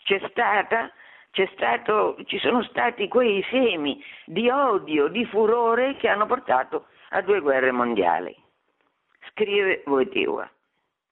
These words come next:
Una tale constatazione, cioè <laughs> constatare che, che è la cattolica Europa che ha originato questi abomini, una tale constatazione non può che incitarci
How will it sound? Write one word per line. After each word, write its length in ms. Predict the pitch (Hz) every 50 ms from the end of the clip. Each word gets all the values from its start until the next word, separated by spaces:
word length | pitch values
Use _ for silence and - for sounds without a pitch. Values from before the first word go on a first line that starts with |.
| _ _ _ _ _
Una 240 | - 202 208 220 220
tale 300 | 226 302 311 320 302 262
constatazione, 1120 | - 214 220 - - - 190 180 170 170 165 - - 165 165 151 139 127 123 120 127 131 120
cioè 260 | - 156 156 131 - - - -
<laughs> 220 | - 202 - - -
constatare 680 | 165 160 147 - 156 147 120 156 170 190 202 196 160
che, 200 | 139 147 143 - _ _ _ _ _ _ _ _ _ _ _
che 280 | - 131 - - _ _ - - - -
è 120 | - 170
la 180 | 165 170 165 - - - - _ _ _ - 175 - -
cattolica 560 | - 180 175 - 247 254 262 262 233 180 196
Europa 720 | 175 160 160 160 175 240 262 240 190 160 151 - 139 127 127
che 200 | - 156 151 143
ha 240 | 147 151 151 - - - - - - -
originato 840 | - 151 151 165 156 135 143 135 143 147 160 175 165 - - 139 123
questi 500 | 139 160 165 160 156 - - 151 - -
abomini, 760 | - 151 143 139 147 139 131 120 110 104 101 117 156 185 196 _ _ _ - - - - - _ _ _ _
una 280 | 262 302 311 269 220
tale 280 | - 233 233 240 226 202
constatazione 920 | 160 185 175 175 - 175 165 143 147 143 147 - 135 120 120 123 127 135 156
non 300 | 202 262 277 254 240 233
può 480 | - 180 147 110 101 - - - _ _ _ _ _
che 120 | _ - 226
incitarci 1160 | 233 269 262 247 - - - 180 - - 135 101 87 82 82 98 - - - - 156 -